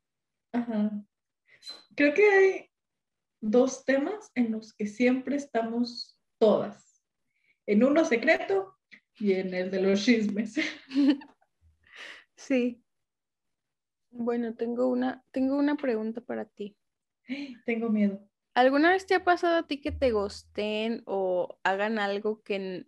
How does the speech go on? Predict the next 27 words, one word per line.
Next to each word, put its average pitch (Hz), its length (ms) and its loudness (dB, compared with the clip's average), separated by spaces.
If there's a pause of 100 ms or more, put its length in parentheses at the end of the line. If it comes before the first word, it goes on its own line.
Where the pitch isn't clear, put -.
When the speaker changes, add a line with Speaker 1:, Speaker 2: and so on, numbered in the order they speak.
(100)
Speaker 2:
o 208 100 -12
sea, 208 300 -6 (380)
de 208 180 -6
que 202 120 -2
evidentemente 220 760 -2
no 226 80 -2
hay 208 80 -2
responsabilidad 202 840 -4
afectiva 208 760 -8 (400)
y 226 120 -4
que 233 120 2
te 208 120 -2
afecte? 220 680 0
O 240 100 4
sea, 220 160 -2
que 202 240 -8
sí 208 460 -6
digas, 196 800 -6
"Sí 214 160 -6
me 208 120 -6
sentí 214 280 -6
mal", 196 500 -4
o 196 120 -4
me... 185 640 -8 (1800)
Ajá, 220 460 -4 (100)
algo 220 220 0
así. 233 320 -8